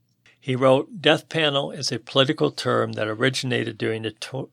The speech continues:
two thousand nine debate about federal health care legislation to cover the uninsured," Schmidt wrote, adding, "Sarah Palin coined the term when she charged that proposed legislation would create a death panel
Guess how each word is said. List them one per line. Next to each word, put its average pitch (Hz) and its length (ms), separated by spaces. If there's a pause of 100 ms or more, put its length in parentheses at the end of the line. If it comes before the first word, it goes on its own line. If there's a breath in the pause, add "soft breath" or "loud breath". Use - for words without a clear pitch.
two - 140
thousand 120 400
nine 113 300
debate 107 400
about 113 260
federal 131 460
health 113 340
care 117 180
legislation 113 800
to 113 80
cover 113 340
the 110 160
uninsured," 107 680 (400 soft breath)
Schmidt - 400
wrote, 113 320 (100)
adding, 117 380 (540 soft breath)
"Sarah 147 460
Palin 120 500
coined 135 400
the 151 80
term 113 420
when 110 140
she 135 240
charged 117 640
that 110 200
proposed 127 500
legislation 131 880
would 131 320
create 135 380
a 120 260
death - 300
panel 107 440